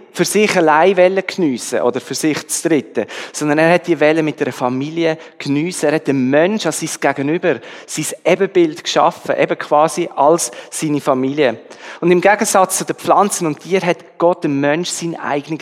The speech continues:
Geist eingehaucht. Die Menschen sollen seine Schöpfung zusammen mit ihm geniessen und sie sollen ihrem Schöpfer Kompliment machen. Teilte Freude ist doppelte Freude. Aber das ist nicht der einzige Grund gewesen, wieso es Gott den Mensch geschaffen hat.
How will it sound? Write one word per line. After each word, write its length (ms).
Geist 420
eingehaucht. 680
Die 60
Menschen 400
sollen 300
seine 280
Schöpfung 420
zusammen 400
mit 160
ihm 140
geniessen 640
und 120
sie 80
sollen 280
ihrem 240
Schöpfer 380
Kompliment 880
machen. 440
Teilte 440
Freude 380
ist 160
doppelte 440
Freude. 460
Aber 100
das 140
ist 100
nicht 220
der 120
einzige 480
Grund 220
gewesen, 160
wieso 140
es 140
Gott 340
den 100
Mensch 400
geschaffen 480
hat. 380